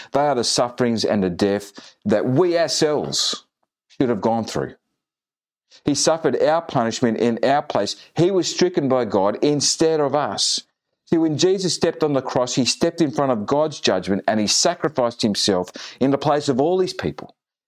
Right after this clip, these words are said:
He substituted himself. And it's an astonishing thing. You know, it's,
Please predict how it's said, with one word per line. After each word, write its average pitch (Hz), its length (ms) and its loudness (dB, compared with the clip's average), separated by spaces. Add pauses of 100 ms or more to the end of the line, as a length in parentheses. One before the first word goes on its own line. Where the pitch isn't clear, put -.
He 147 120 0
substituted 165 800 0
himself. 131 720 0
And 131 120 2
it's 147 140 0
an 170 80 2
astonishing 180 720 0
thing. 123 180 0
You 113 60 2
know, 139 140 2
it's, 135 160 -4